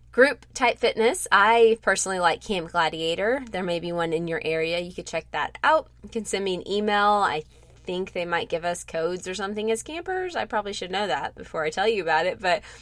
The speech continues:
definitely check them out. Another program that I like and I do highly recommend, and I've got the link in my show notes as well, is a program called Faster Way to Fat Loss.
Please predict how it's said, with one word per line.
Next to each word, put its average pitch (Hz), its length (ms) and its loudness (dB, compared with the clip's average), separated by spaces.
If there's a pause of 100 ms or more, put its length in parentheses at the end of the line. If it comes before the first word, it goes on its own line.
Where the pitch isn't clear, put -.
(160)
definitely 233 340 4
check 208 240 0
them 202 140 -2
out. 156 360 2
Another 214 640 2 (640)
program 240 380 4
that 202 160 0
I 202 180 6
like 190 460 2 (100)
and 185 260 0
I 165 180 0
do 196 280 -4
highly 185 300 -2
recommend, 175 480 -2
and 160 80 -4
I've 156 100 -4
got 170 240 0
the 170 80 -10
link 170 360 -8
in 175 220 -4
my 156 480 -2
show - 240 -4
notes 165 300 -4
as 160 180 -8
well, 160 380 -2 (640)
is 240 140 -2
a 254 60 0
program 220 520 2
called 185 240 -2
Faster 190 420 0
Way 185 140 -4
to 180 80 -8
Fat 160 260 0
Loss. 359 400 -2